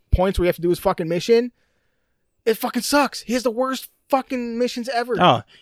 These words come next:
Speaker 2: I'm not defending the character. I'm just saying there's a
Speaker 1: No,
Speaker 2: lot.
Speaker 1: fuck that.
Speaker 2: There's a lot
Speaker 1: Get
Speaker 2: of
Speaker 1: outta here.
Speaker 2: subtext in Charlie Brown, and I, and I'll put it to the side till I, uh,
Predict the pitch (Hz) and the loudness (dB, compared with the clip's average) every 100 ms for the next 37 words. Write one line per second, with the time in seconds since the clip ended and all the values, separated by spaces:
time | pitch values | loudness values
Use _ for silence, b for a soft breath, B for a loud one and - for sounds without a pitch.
0 | b 247 254 190 156 175 147 - 180 165 | b -4 -2 -2 -2 -2 0 2 2 2
1 | 175 190 202 175 190 254 - 156 - 247 | -2 0 0 0 0 0 -2 -4 -6 -8
2 | - 247 285 285 247 233 214 190 214 208 | -2 2 2 2 4 6 6 4 2 4
3 | 196 - 180 180 170 160 165 165 170 190 | 2 2 -2 2 4 4 2 2 4 2
4 | 131 196 240 - 277 - 226 - 214 170 | 2 2 2 0 -4 -4 -4 2 4 4
5 | 160 _ b b b _ 170 156 147 147 | 0 _ b b b _ 0 2 2 2
6 | 151 156 143 117 | 2 4 4 0